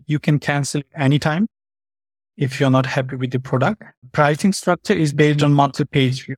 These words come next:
The reason is, after the integration is done,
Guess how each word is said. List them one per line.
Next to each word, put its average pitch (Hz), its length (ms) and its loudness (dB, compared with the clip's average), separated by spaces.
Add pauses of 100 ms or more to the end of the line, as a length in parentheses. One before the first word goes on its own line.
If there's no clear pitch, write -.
The 139 140 0
reason 147 420 -2
is, 196 300 -8
after 165 280 0
the 156 160 2
integration 143 540 0
is 127 160 -6
done, 135 320 0